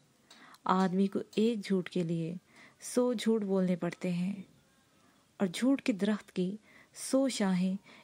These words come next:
इंसान को तबाह बर्बाद कर देती हैं, वगैरह वगैरह।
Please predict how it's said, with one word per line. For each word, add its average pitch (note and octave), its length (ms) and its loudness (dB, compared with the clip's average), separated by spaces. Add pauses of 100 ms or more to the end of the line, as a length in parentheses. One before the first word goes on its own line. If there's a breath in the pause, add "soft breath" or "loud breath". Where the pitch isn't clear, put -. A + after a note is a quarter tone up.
(140)
इंसान A3+ 520 2
को B3 100 2
तबाह A3+ 360 0
बर्बाद F#3+ 420 0
कर F3+ 160 -2
देती F3 340 -2
हैं, A3 220 2 (420 loud breath)
वगैरह G#3 480 2
वगैरह। F3 640 -2